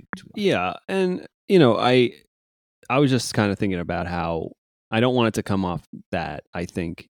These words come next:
Speaker 2: Jeff Gorton, like, I, I was upset that Jeff Gorton had gotten, uh, and, uh, J D got released, but at the same time, it's, you look, for all the good that has come out of their tenure, I mean,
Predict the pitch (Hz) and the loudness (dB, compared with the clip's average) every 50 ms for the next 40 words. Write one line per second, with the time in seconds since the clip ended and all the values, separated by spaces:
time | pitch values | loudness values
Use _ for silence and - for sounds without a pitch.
0 | _ - - 98 90 - - - 95 92 87 - 73 87 87 87 87 - - - | _ -8 -6 -6 -6 -6 -6 -6 -4 -4 -4 -4 -6 -6 -6 -6 -6 -8 -10 -14
1 | _ _ _ _ _ _ _ _ _ _ _ _ - 135 127 - - - 143 - | _ _ _ _ _ _ _ _ _ _ _ _ -2 0 0 0 0 -4 -6 -6
2 | - - - 156 160 160 180 - - - 156 - - 117 98 123 113 - - - | -6 -4 0 0 0 0 -2 -4 -4 -2 -2 0 0 -2 0 0 -2 -2 0 -2
3 | 110 104 - 101 101 101 113 117 113 - 104 101 95 98 90 82 92 90 87 85 | -2 0 0 -2 -4 -4 -6 -8 -6 -6 -4 -4 -2 -2 -4 -4 -4 -6 -6 -8
4 | - - _ - - - _ - 98 92 92 95 107 107 104 101 101 - - - | -10 -14 _ -20 -20 -20 _ -10 -8 -6 -2 0 2 2 2 2 0 -4 -10 -14
5 | - _ - - 98 90 87 87 90 87 98 90 87 87 87 90 101 90 85 - | -18 _ -10 -8 -6 -6 -4 -6 -4 -2 -2 -2 -2 -2 -4 -4 -2 -4 -4 -4
6 | - _ _ _ _ _ _ - 95 92 85 82 82 92 113 - - - - 101 | -8 _ _ _ _ _ _ -10 -6 -6 -4 -4 -4 -4 -4 -6 -6 -4 -2 -2
7 | 98 101 - _ _ _ _ - 110 - - 107 - - 104 104 98 - - 101 | -2 -2 -4 _ _ _ _ -12 -10 -8 -6 -6 -2 0 0 0 0 -2 -4 -4
8 | 104 110 110 98 92 92 82 - - - - - - - - - - 92 92 90 | -2 -2 -2 -2 -4 -6 -8 -10 -12 -16 -16 -18 -20 -20 -20 -16 -10 -8 -6 -6
9 | 92 95 104 - _ _ _ _ _ _ - - 117 110 120 131 131 117 107 120 | -4 -4 -6 -6 _ _ _ _ _ _ -4 0 2 4 4 4 2 2 2 4
10 | 120 120 113 110 107 110 104 98 98 - - - 95 95 95 92 92 87 90 90 | 4 4 4 2 2 0 0 0 0 -2 -2 -4 -2 0 0 0 0 0 0 -2
11 | 92 - 92 90 90 90 98 113 131 127 - - 95 101 101 92 92 92 | -2 -4 -4 -4 -2 -2 0 -2 -2 -2 -2 -2 0 0 0 0 0 -2